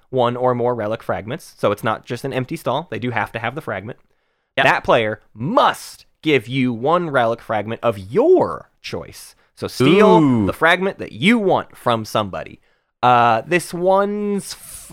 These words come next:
Speaker 1: uh, fine. I mean, we don't love a relic deck around here, so we're trying to get fragments to get relics, and relics are generally kind of, like, only okay.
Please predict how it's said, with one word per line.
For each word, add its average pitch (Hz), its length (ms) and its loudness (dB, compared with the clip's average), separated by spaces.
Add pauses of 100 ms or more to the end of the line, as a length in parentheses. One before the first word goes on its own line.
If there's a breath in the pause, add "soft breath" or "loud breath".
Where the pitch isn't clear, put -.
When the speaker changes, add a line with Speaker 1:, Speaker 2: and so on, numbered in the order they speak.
(100)
Speaker 1:
uh, 160 140 -8
fine. 202 760 -4
I - 60 -2
mean, 170 220 0
we 208 100 -2
don't 214 260 2
love 170 300 4
a 165 80 4
relic 156 560 0
deck 196 300 -2
around 202 320 0
here, 208 180 -2
so 175 140 -4
we're 135 100 -2
trying 156 180 -2
to 147 40 -2
get 139 160 -2
fragments 147 460 0
to 147 100 -8
get 143 180 -8
relics, 151 520 -4 (260 soft breath)
and 123 240 -6
relics 139 360 0
are 139 200 -4 (100)
generally 135 440 -2
kind 135 200 -6
of, 131 80 -8
like, 117 240 -6
only 123 380 -4
okay. 123 680 -2